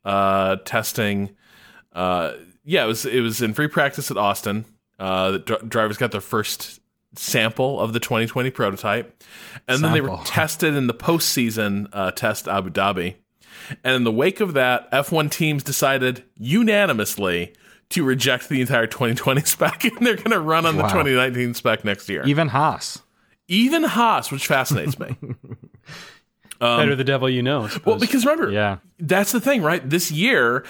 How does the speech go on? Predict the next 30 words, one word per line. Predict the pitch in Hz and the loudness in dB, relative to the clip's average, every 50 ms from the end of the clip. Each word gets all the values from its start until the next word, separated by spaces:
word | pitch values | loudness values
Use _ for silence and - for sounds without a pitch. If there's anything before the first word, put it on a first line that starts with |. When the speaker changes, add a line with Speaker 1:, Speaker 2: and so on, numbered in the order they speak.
| - - - - | -20 -20 -12 -4
Speaker 1:
wasn't | - 143 196 247 233 170 | 0 0 2 2 0 0
Haas | 127 139 143 185 202 - | 2 2 2 2 2 0
trying | - 214 180 175 156 | 0 2 2 2 2
to | 143 117 | 2 2
regress | 117 110 98 107 117 123 123 - - | 2 0 2 2 2 2 2 0 -2
to | - 151 | -2 -2
the | 113 107 | -2 -2
twenty | - - 120 110 104 92 | -2 -4 -2 -2 0 -2
eighteen | 80 67 - - 143 139 | -2 -4 -4 -4 -4 -4
spec? | 139 - - 87 - - - - - _ _ _ _ - | -4 -4 -4 -4 -4 -4 -8 -10 -20 _ _ _ _ 0
There | 139 131 | 2 2
were | 135 139 135 131 117 - | 2 2 -2 -6 -8 -2
a | 110 127 | 0 2
number | 123 113 104 113 131 143 151 151 | 2 4 4 4 2 2 2 0
of | 147 143 - | 0 0 -2
teams | - - 170 170 170 143 110 | -2 0 2 2 2 2 0
wanted | 101 101 107 113 110 | 0 0 0 2 2
to | 113 | 2
get | 113 113 | 2 2
off | 113 117 | 2 2
the | - 196 | 2 2
Speaker 3:
Give | 269 | 4
me | 320 | 4
the | - - | 4 4
Speaker 1:
twenty | - 120 107 98 175 160 | 4 4 2 0 0 0
nineteen | 180 202 240 233 | 2 2 0 0
spec. | - 139 - | 0 2 2
Speaker 3:
nineteen | 226 226 220 196 | 4 2 2 0
fifty | - - 214 208 202 - 196 175 147 | 0 0 0 0 0 2 0 0 0
tires. | - 160 147 139 123 113 98 92 - - - | 2 2 2 2 0 -2 -4 -6 -8 -10 -12